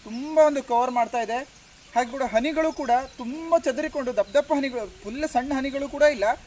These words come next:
ಆ, ಸ್ವಲ್ಪ ದಪ್ಪನೇ ಹನಿ ಇದೆ ಅದಕ್ಕೆ ಕಂಪೇರ್ ಮಾಡಿದರೆ. ಹಾಗೆ ತುಂಬ ದೂರ ತನಕ ಹಾರ್ತಾ ಇದೆ, ತುಂಬ ಚೆನ್ನಾಗಿ ಸ್ಪ್ರೆಡ್ ಆಗಿ ಹಾರ್ತಾ ಇದೆ.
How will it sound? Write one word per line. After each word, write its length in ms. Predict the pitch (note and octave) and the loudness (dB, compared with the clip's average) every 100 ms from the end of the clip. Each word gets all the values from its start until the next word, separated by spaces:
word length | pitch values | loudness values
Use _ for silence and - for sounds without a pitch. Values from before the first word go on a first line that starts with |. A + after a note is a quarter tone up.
| - - - - | -20 -20 -14 -6
ಆ, 140 | G3+ | -4
ಸ್ವಲ್ಪ 260 | G3+ B3 A3 | -2 -4 2
ದಪ್ಪನೇ 360 | G#3 - D4+ D4+ | 0 2 2 2
ಹನಿ 220 | B3+ D4 | 2 -2
ಇದೆ 220 | C4+ G#3+ | -2 -2
ಅದಕ್ಕೆ 520 | C4+ G3+ G3+ A#3+ A3+ | -2 -6 -8 -6 -6
ಕಂಪೇರ್ 340 | A3+ G#3 A#3+ A#3 | -6 -6 -6 -4
ಮಾಡಿದರೆ. 280 | G3+ F#3+ C4 - - - - | -6 -6 -8 -10 -18 -10 -6
ಹಾಗೆ 140 | B3 | -4
ತುಂಬ 320 | C4+ B3 D#4+ | -4 -2 4
ದೂರ 280 | D4+ A#3+ D#4+ | 4 4 -4
ತನಕ 240 | D4 C4+ B3 | -2 -4 0
ಹಾರ್ತಾ 280 | A3+ A3+ | 0 0
ಇದೆ, 120 | A3+ B3 | -4 -8
ತುಂಬ 340 | A#3 A3+ B3+ | -10 -10 -8
ಚೆನ್ನಾಗಿ 380 | B3 A3+ B3 B3 | -4 -4 -4 -8
ಸ್ಪ್ರೆಡ್ 380 | - A3+ B3+ C4 | -8 -8 -4 -2
ಆಗಿ 280 | A#3+ G#3 | -2 -4
ಹಾರ್ತಾ 320 | A3 G#3 G#3 | -4 -4 -2
ಇದೆ. 140 | G#3+ | -4